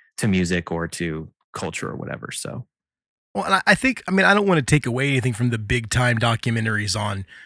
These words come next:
Speaker 2: you know, Billie Eilish <laughs> or whatever, but it's like,
Speaker 1: Right.
Speaker 2: when you've got somebody like Bill and those guys in The Descendants, where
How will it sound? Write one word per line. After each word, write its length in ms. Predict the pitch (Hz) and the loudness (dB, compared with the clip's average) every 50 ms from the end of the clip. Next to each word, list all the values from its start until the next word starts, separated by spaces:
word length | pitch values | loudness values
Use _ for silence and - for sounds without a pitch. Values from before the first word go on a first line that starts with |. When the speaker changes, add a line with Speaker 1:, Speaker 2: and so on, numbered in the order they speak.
| - - | -12 -6
Speaker 2:
you 120 | - 135 | -4 -4
know, 280 | 107 87 82 82 85 - - - - _ _ - 147 | -2 -4 -6 -8 -10 -14 -18 -20 -20 _ _ -4 0
Billie 280 | 110 131 110 107 107 | 0 2 2 2 0
Eilish 540 | 107 104 110 113 113 107 110 - - - - | 0 2 2 2 2 0 0 2 4 4 4
<laughs> 20 | 170 | 4
or 100 | 160 - | 4 6
whatever, 600 | - 190 147 - 156 156 - 135 135 120 120 - - - - - - - - - | 6 6 6 8 6 6 6 4 2 2 0 0 -4 -6 -8 -8 -8 -10 -10 -2
but 200 | 160 151 185 175 | 2 4 4 4
it's 200 | 185 180 - - | 4 2 2 4
like, 180 | 185 175 180 - | 4 4 2 2
Speaker 1:
Right. 60 | 156 | 4
Speaker 2:
when 120 | 165 170 | 4 6
you've 160 | 180 180 165 | 6 6 6
got 220 | 160 196 185 160 - | 6 6 6 6 4
somebody 580 | - 202 190 180 185 175 160 151 143 135 120 - - | 4 6 6 6 6 6 6 4 2 2 0 -4 -4
like 400 | 131 127 139 151 - - 123 117 | -2 0 0 0 -2 -2 -2 2
Bill 320 | 147 143 147 143 143 143 | 4 4 4 4 4 2
and 100 | 139 139 | 2 2
those 140 | 135 123 117 | 2 0 2
guys 240 | 143 127 127 123 123 | 2 2 2 4 2
in 100 | 135 123 | 2 2
The 80 | 117 | 0
Descendants, 580 | 110 110 95 - - 180 175 147 123 123 - - | 0 0 2 4 4 6 6 4 4 2 2 0
where 300 | 131 131 131 120 113 | 2 4 4 4 2